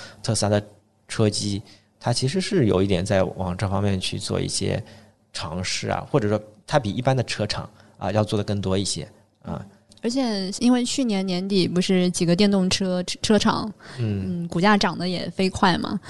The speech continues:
Speaker 2: 在招聘领域啊，从前可能都在一些电商平台啊，有非常多的招聘的需求，然后今年就冒出了非常多那个电动车这个软件设计界面的一些需求。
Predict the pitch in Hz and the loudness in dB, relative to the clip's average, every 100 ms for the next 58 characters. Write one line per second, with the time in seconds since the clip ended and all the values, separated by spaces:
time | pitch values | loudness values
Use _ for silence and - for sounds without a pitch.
0 | 233 - _ _ - 214 190 185 247 262 | -14 -16 _ _ -2 0 0 2 0 2
1 | 277 214 - - 190 165 180 175 202 190 | 0 -2 -4 -4 -2 2 4 4 2 -4
2 | - 190 214 - 185 196 180 180 202 202 | 2 4 6 4 2 0 0 2 0 2
3 | 202 190 - 190 180 240 214 240 233 233 | 0 -2 0 2 4 4 2 2 -2 -2
4 | 185 196 185 170 180 180 185 - 208 185 | -4 0 4 6 4 0 -6 -12 0 4
5 | 170 214 190 185 185 175 160 170 185 185 | 4 2 -2 0 2 2 2 2 0 0
6 | 185 170 151 135 127 117 - - 254 226 | -4 -4 -4 -4 -6 -6 0 2 4 4
7 | 160 185 - 240 214 196 202 202 269 226 | 2 -2 -8 -12 4 6 6 4 2 2
8 | 170 175 196 180 175 220 208 214 185 214 | -2 0 2 4 4 2 2 0 2 2
9 | 190 190 190 190 190 170 - 143 - - | 2 2 2 2 0 -4 -2 0 0 -4
10 | - - 240 214 214 - 262 262 254 - | 0 4 4 2 -2 2 4 4 4 -4
11 | _ - 214 185 170 165 170 202 190 170 | _ 2 2 4 2 0 0 0 0 0
12 | 185 _ _ - - 226 185 - 170 160 | -8 _ _ -4 2 4 2 -2 -6 -6
13 | 185 _ _ - 185 175 160 139 147 160 | -10 _ _ -2 0 0 -2 -2 -4 -4
14 | 180 180 143 147 - - - 185 - 175 | -2 -2 0 -2 -2 -2 0 0 0 -2
15 | - | -4